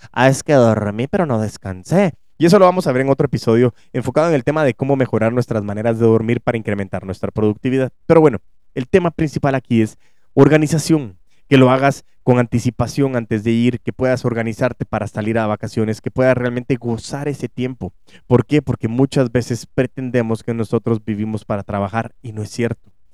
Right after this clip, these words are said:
Trabajamos para vivir y eso es lo más importante. Aprendamos a gestionar nuestro tiempo, aprendamos realmente a vivir con prioridades, aprendamos a enfocarnos.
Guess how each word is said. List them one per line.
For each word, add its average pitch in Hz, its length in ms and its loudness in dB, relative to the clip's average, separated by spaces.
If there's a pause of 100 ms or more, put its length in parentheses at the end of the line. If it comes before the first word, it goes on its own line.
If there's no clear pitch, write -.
(200)
Trabajamos 120 520 -4
para 101 180 -4
vivir 95 340 -10 (320)
y 120 80 0
eso 117 120 0
es 127 60 2
lo 117 80 4
más 120 380 -2
importante. 101 560 -10 (280)
Aprendamos 120 540 0
a 98 80 -8
gestionar 110 680 0
nuestro 107 340 -4
tiempo, 104 440 -8
aprendamos 120 540 -2
realmente 117 360 -4
a 117 40 0
vivir 104 360 -4
con 127 240 -2
prioridades, 104 600 -4
aprendamos 127 520 -6
a 123 40 -6
enfocarnos. 113 600 -10